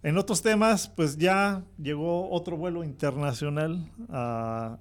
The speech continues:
al Aeropuerto Internacional Felipe Ángeles el día de ayer con el vuelo de, eh, eh, una aerolínea de República Dominicana y me parece que hoy el de Panamá, que también, eh, vuelo internacional de Panamá a,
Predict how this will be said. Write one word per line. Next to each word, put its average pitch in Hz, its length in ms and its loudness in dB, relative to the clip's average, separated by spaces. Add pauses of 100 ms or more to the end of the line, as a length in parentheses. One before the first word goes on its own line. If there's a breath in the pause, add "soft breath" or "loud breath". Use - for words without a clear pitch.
al 120 220 -2
Aeropuerto 131 460 2
Internacional 139 440 0
Felipe 165 320 2
Ángeles 180 600 -2
el 135 180 -2
día 151 140 0
de 151 80 0
ayer 180 280 -2 (280)
con 160 420 -2
el 151 180 -2
vuelo 151 360 0
de, 123 400 -2
eh, 120 40 -8 (480 loud breath)
eh, 135 720 -2
una 156 300 -4
aerolínea 147 420 0
de 143 80 0
República 143 380 -2
Dominicana 175 640 2 (100)
y 220 300 0
me 196 120 0
parece 220 300 -2
que 214 80 -6
hoy 208 160 2
el 185 220 -2
de 156 320 0
Panamá, 170 420 -4
que 175 80 -4
también, 165 540 -6
eh, 135 280 -8 (260)
vuelo 151 200 -4
internacional 143 640 -8
de 123 100 -8
Panamá 127 360 -8
a, 117 420 -8